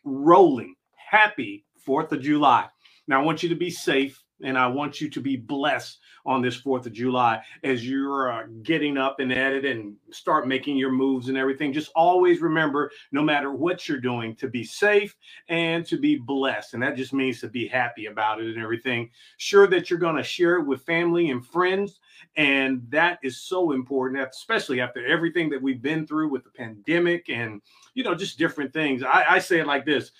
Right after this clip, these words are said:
life has thrown so much at you, but you're still here, you're still getting after it. So that's a fantastic thing. So go out and enjoy your day. I want you to do that. So I'm not gonna be before you very long on today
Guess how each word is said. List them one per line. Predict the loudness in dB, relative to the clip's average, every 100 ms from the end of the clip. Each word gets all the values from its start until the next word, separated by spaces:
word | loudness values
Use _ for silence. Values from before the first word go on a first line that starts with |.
| -10
life | 4 6 6 2
has | -4 -4
thrown | 0 0 0
so | 0 2 2
much | 2 0 0
at | 0 -2
you, | -12 -16 -10
but | -6 4
you're | 4
still | 4 2 4 4
here, | 2 2 2 2 -2
you're | -2
still | -2 4 4 6
getting | 4 2 2 2
after | 2 0 -6
it. | -14 _ -10
So | -2 0
that's | 2 0 -4
a | -4 -4 -4 -4
fantastic | -2 0 -2 -6 -8 -2 0 0 -4 -8 -4
thing. | 0 0 -2 -6 _
So | -2 -2
go | -2 2 4 6
out | 8 6 4 -4
and | -4 -4
enjoy | -6 -8 -10 -2 2 2 2 -2 -6 -12
your | -2 4 4 4 2 -4 _ -4
day. | 2 2
I | 2
want | -2 -4 -4
you |
to | -2
do | 0 0
that. | 0 -4 _ _ 0
So | 4
I'm | 6
not | 4 4
gonna | 0
be | 0 -4
before | 2 6 6
you | 6
very | 4 4
long | 4 2 2
on | 2 0
today | 0 2 2